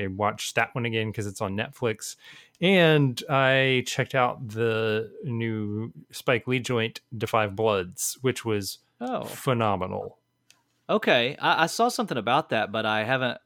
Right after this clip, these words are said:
Speaker 2: I haven't really delved into even what it's about or anything yet.
Speaker 1: That might actually be beneficial, 'cause I went in
Speaker 2: Okay.
Speaker 1: not really knowing much about it,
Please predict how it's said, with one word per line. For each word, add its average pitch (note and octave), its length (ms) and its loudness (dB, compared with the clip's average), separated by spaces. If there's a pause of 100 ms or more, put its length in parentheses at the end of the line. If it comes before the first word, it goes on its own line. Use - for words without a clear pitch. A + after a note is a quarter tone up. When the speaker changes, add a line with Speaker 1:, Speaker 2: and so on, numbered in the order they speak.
Speaker 2:
I B2+ 100 0
haven't D3 180 -4
really B2 320 0
delved A#2 300 0
into A#2 160 -2
even A2+ 280 -4
what A2+ 100 -2
it's G#2+ 120 -8
about G#2 320 -2
or G2 40 -4
anything F#2 360 -12
yet. F#2 260 -10 (1600)
Speaker 1:
That C#3+ 500 2
might D#3+ 640 2 (160)
actually C3 500 0
be G#2+ 800 0 (340)
beneficial, A#2 800 0 (460)
'cause B2+ 160 -2
I C3 420 6
went A#2 180 2
in A2 140 2
Speaker 2:
Okay. G#2+ 80 0
Speaker 1:
not B2 260 0
really B2 280 2
knowing A2 500 0
much G2 260 -2
about F#2+ 320 -2
it, B2+ 340 -2